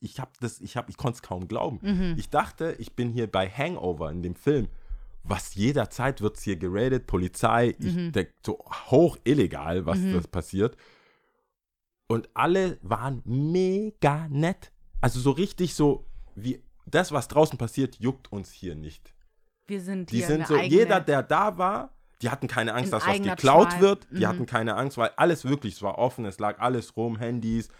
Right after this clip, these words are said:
Speaker 1: Es war wie, wie so eine trusted Community einfach.
Speaker 2: Mhm.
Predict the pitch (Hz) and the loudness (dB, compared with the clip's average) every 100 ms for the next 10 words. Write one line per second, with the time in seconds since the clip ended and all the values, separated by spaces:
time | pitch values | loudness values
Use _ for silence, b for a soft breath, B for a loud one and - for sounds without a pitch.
0 | b b _ _ 85 90 110 123 165 143 | b b _ _ -12 -2 0 0 -2 -6
1 | 120 160 165 - 139 135 123 - 131 139 | -8 -8 -8 0 0 2 -2 2 2 2
2 | - 127 - 113 127 123 98 - - 67 | -4 -6 -4 -4 -4 -4 -8 -14 -14 -10
3 | 196 170 170 156 | -6 -4 -4 -8